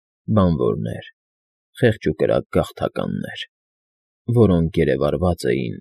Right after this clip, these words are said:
իրենց աշխատանքի վայրերից։ Նրանք լալիս էին իրենց ընտանիքների ու զավակների կարոտից,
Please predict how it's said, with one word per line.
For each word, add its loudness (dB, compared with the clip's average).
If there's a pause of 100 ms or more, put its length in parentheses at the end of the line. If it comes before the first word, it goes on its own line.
իրենց -2
աշխատանքի -4
վայրերից։ -8 (1040)
Նրանք 6
լալիս 2
էին -2
իրենց -4
ընտանիքների -2 (120)
ու -2
զավակների -2
կարոտից, -8